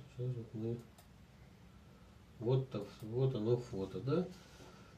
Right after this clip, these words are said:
Достаточно хорошее фото, чтобы там предъявить какую-то претензию или, э, там объяснить, э, в данном случае, м, э, радиомонтажнику,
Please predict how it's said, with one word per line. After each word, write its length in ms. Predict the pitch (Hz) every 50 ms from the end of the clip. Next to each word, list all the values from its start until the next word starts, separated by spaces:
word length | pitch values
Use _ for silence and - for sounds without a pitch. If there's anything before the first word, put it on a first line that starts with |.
| - - -
Достаточно 540 | 117 127 127 - 226 220 - - 151 131
хорошее 520 | 135 156 156 165 160 147 139 - 151 143 135
фото, 380 | 131 - 226 240 240 233 170
чтобы 340 | 139 - - 151 139 139 123
там 240 | - - 135 120 113
предъявить 640 | - - 123 117 113 113 120 131 135 131 120 - -
какую-то 400 | 120 117 113 120 113 113 - -
претензию 760 | - 131 135 139 - 226 220 220 214 196 170 156 160 151 135
или, 280 | 127 131 127 127 123 123
э, 880 | 123 123 123 120 123 120 120 120 120 120 120 117 117 113 113 113 113 127 - - - - - - - - - -
там 180 | - 120 120 123
объяснить, 760 | 127 127 123 120 127 135 131 - - 135 127 123 107 - - 113
э, 800 | 110 107 107 107 104 101 - 101 98 95 92 92 92 92 92 95
в 160 | 104 110 110 110
данном 400 | 139 143 131 123 120 117 113 -
случае, 800 | - 123 123 127 123 - - - 117 110 104 101 101 98 98 95 98 - - - - - - - - - - - - - - -
м, 600 | - - 87 90 90 90 90 90 90 90 90 90 92 92 95 95 - 92 - - - 92 - - - - - - - - - - - -
э, 280 | - - 110 104 92 -
радиомонтажнику, 1400 | 110 120 127 117 113 120 117 117 123 127 131 131 - 196 202 202 185 160 170 160 147 139 - 151 139 131 131 -